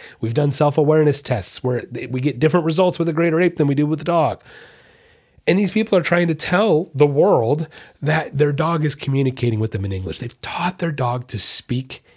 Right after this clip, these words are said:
in English and communicate their emotions. Oh. Give me a break, guys. Give me a freaking break. Have we lost our minds? Have we lost all sensibility of reality?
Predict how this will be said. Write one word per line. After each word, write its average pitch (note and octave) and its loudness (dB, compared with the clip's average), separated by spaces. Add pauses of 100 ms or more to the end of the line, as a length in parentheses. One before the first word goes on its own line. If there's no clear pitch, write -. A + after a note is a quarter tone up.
(140)
in A#2+ -8
English E3+ 0
and C#3+ -4
communicate E3+ -4
their E3 -6
emotions. F3+ -8 (120)
Oh. A3 -12 (1700)
Give D#3 -4
me F#2+ -6
a D2+ -10
break, - -8
guys. F2 -8
Give G3 2
me G#3 0
a A2+ -6
freaking D3 -4
break. G2+ -6 (360)
Have F3 0
we G3+ 2
lost F3 2
our D3+ 4
minds? A#2+ 0
Have D3 2
we F#3+ 0
lost G3+ 0 (100)
all E3+ 4
sensibility D3 2
of A#2 -2
reality? A2+ 0